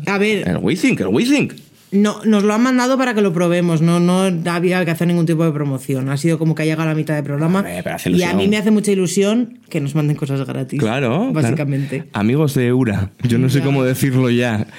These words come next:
Speaker 2: ¿Qué tenemos que hacer <laughs> para que nos mandéis cositas? Bueno,
Speaker 1: Queremos
Speaker 2: eh,
Speaker 1: probar los filetes de pescado.
Speaker 2: Carrefour, productos.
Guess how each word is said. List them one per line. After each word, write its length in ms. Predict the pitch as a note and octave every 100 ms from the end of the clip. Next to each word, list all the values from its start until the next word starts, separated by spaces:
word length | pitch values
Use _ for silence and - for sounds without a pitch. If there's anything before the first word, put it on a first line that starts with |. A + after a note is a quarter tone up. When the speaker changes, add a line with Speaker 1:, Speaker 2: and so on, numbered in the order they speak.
| - -
Speaker 2:
¿Qué 180 | E3
tenemos 540 | E3+ F3 E3+ E3+ D3 -
que 100 | C3
hacer 320 | - C3 A#2+ -
<laughs> 80 | D3
para 100 | E3
que 80 | C#3+ C3+
nos 60 | A2+
mandéis 300 | A2+ A2+ G#2+
cositas? 340 | G2 F2+ G#2+
Bueno, 220 | D#3+ A2+ - -
Speaker 1:
Queremos 320 | D#3 D#3+ E3
Speaker 2:
eh, 60 | B2+
Speaker 1:
probar 200 | F#3 F3
los 120 | E3+
filetes 280 | F3 E3 D3+
de 80 | D#3
pescado. 380 | D#3 - B2+
Speaker 2:
Carrefour, 600 | C3 E3+ F3 E3 G3+ A#2 -
productos. 840 | E3+ F3+ F#3+ C3+ F#2+ F#2 -